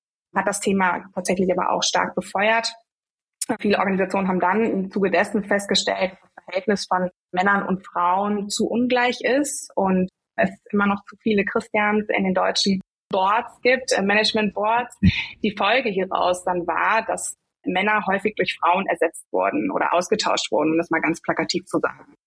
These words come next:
Das löst aber das Diversity, Equity, Inclusion Problem insgesamt nicht. Und wir sagen, ja, Equity und Inclusion als Zweit- und Drittaspekte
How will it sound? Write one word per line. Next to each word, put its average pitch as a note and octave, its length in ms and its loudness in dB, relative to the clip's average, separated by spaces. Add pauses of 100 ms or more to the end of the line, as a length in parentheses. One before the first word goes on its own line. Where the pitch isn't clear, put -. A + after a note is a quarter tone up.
(160)
Das G3 140 -12
löst B3+ 300 0
aber F#3 160 0
das F3+ 180 -2
Diversity, F#3+ 440 0
Equity, G3 320 0
Inclusion A3 380 0
Problem - 380 -2
insgesamt D#3+ 500 -4
nicht. - 360 -18
Und E3+ 260 0 (460)
wir G#3+ 160 0
sagen, G3 400 0 (480)
ja, G#3+ 340 0
Equity A3+ 500 0
und G#3 200 0
Inclusion G#3+ 680 2 (180)
als F#3 300 -2 (360)
Zweit- G#3 360 0
und G3 60 -8
Drittaspekte G3 1040 0